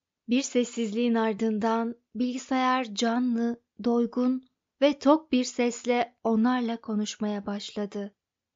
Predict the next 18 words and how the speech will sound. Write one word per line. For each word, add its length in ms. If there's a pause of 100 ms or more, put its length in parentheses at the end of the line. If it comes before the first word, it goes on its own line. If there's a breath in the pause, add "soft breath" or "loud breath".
(140)
Şöyle 420
dedi: 360 (580)
"Zaman 580
ve 180
uzay 600
evrenindeki 840
ikinci 600
en 420
büyük 260
bilgisayar 580
olan 440
ben, 340 (420)
derin 300
düşüncenin 640
vücuda 380
getirilmesine 960
neden 300
olan 460